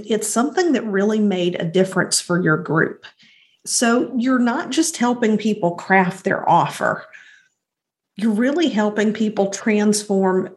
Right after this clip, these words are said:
who they are as someone who serves others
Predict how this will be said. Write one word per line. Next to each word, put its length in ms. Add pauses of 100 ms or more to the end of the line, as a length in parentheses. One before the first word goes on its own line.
(120)
who 220
they 280
are 680
as 540 (340)
someone 460
who 160
serves 720
others 840